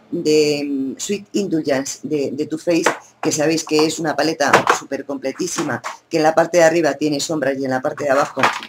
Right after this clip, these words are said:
lleva, em, eh, coloretes, em, bronzer y también iluminadores. Este iluminador, que es el Candlelight Glow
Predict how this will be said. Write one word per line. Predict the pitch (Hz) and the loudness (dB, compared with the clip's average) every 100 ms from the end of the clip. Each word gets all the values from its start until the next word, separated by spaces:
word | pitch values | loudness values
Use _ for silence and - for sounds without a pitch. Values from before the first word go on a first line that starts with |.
| - | -2
lleva, | 165 147 - - | 2 2 0 0
em, | 147 139 135 135 131 123 113 113 - - - - - - | -2 0 -2 -2 -4 -4 -4 -6 -12 -20 -20 -20 -14 -6
eh, | 123 120 | -4 -2
coloretes, | 127 139 147 170 - 175 175 180 - - - | 0 2 2 0 2 4 4 2 -2 -8 -2
em, | 151 151 147 143 135 127 117 - - | 2 2 2 -2 -2 -4 -6 -8 -10
bronzer | 104 98 104 143 185 - 190 185 151 | -8 -8 -2 0 0 0 4 4 2
y | 143 | -4
también | 143 131 151 156 | -2 -2 -2 -4
iluminadores. | 139 151 123 110 107 98 80 - - - - - | -4 -4 -4 -4 -4 -4 -8 -16 -16 -20 -6 -2
Este | 214 214 | 0 0
iluminador, | 202 190 170 156 190 190 - _ _ _ | -2 -2 0 2 2 0 -6 _ _ _
que | 170 | -4
es | 165 | -2
el | 151 143 | -4 0
Candlelight | 160 151 139 135 135 | 0 0 -2 -2 2
Glow | 170 156 | 2 2